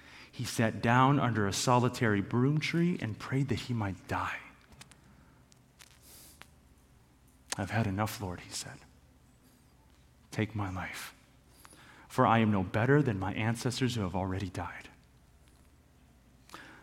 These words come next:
My third point is that the enemy wants us to believe that our lives don't matter. Watch this. In verse five, Elijah lay down and slept under the broom tree,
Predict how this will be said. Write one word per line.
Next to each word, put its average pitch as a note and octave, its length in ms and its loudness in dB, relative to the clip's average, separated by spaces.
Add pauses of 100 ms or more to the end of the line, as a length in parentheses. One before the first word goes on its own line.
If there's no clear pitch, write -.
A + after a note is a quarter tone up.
(160)
My A#2 100 2
third F#3+ 280 6
point B2 200 2
is G2+ 100 0
that A#2 120 2
the A2+ 120 4
enemy F#3+ 220 8
wants B2+ 280 4
us - 60 -4
to A#2 100 -4
believe G#2+ 280 0
that G#2+ 100 2
our G2 120 4
lives G#2+ 420 2
don't G#2+ 240 -2
matter. F#2 360 -2 (3000)
Watch G2+ 260 -4
this. - 160 -4
In G#2 80 0
verse B2 240 4
five, A#2+ 300 8
Elijah B2+ 400 8
lay B2+ 180 8
down B2+ 380 8
and A#2 100 6
slept C3 320 4
under D3 220 8
the C3+ 80 8
broom C3+ 260 4
tree, C3+ 380 6